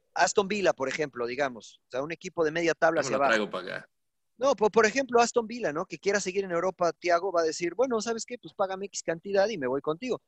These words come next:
Speaker 1: Entonces, a lo mejor va a ser más accesible para Aston Villa porque, eh, pues, todo se va a venir para abajo, ¿no?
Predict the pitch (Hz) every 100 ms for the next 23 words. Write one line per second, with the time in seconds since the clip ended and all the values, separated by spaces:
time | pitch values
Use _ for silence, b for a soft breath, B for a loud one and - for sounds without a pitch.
0 | _ - 190 202 196 233 226 214 202 196
1 | 196 - 156 - 180 170 175 147 139 143
2 | 165 147 143 147 156 _ _ - 135 143
3 | - 151 - 113 104 95 - - - -
4 | 143 175 135 147 165 175 170 262 349 110
5 | 123